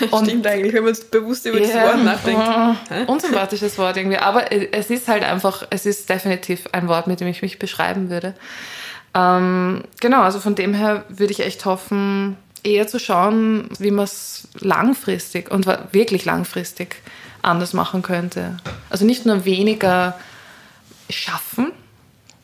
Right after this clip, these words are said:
Speaker 1: in allen Hinsichten, sondern auch,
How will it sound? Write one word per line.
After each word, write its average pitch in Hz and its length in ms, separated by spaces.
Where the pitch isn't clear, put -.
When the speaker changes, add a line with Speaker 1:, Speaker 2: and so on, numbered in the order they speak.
Speaker 1:
in 180 380
allen 190 480
Hinsichten, 202 540
sondern 190 920
auch, 190 580